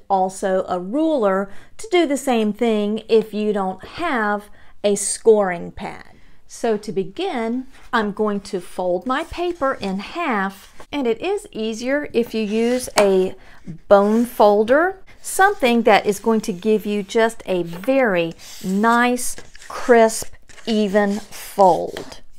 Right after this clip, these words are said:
Next, I'm gonna take this fold here. I'm gonna take my Cricut brayer,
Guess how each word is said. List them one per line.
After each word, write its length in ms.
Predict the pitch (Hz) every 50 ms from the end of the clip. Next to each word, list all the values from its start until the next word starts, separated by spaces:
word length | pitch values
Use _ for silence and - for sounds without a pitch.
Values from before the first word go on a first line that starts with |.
| - -
Next, 400 | - 262 330 349 349 - - -
I'm 140 | 262 226 214
gonna 160 | 214 202 190
take 280 | 190 - 208 180 175 -
this 300 | 190 202 185 180 - -
fold 460 | - - 190 185 190 170 156 160 147
here. 540 | - - - 403 415 277 175 196 254 359 - - - - - - - - - - - - - - - - - - - - - -
I'm 100 | 202 196
gonna 200 | 202 196 190 196
take 280 | - 240 208 202 -
my 100 | 202 196
Cricut 440 | 196 - - 208 - - 339 339 -
brayer, 480 | - 254 220 190 180 175 202 320 -